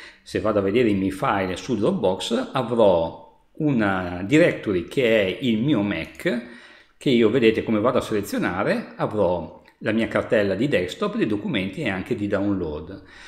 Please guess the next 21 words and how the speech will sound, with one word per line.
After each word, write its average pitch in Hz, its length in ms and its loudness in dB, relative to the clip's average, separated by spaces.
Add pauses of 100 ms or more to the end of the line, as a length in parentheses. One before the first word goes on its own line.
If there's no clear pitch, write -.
(140)
E 214 140 0
quindi 156 840 0
sono 117 220 -2
veramente, 113 1300 2
eh, 85 1160 -4
tutelato, 165 640 -2
diciamo, 117 560 -4
dalla 90 880 -4
eventuale 104 560 -4
perdita 101 960 -6
di 101 420 -6
miei 101 220 -2
file 104 220 -4
personali 101 640 -4
anche 95 280 -6
attraverso 120 920 -4
lo 160 120 -2
storage 92 380 -4
online 98 360 -6
di 98 80 -4
Dropbox. 90 680 -10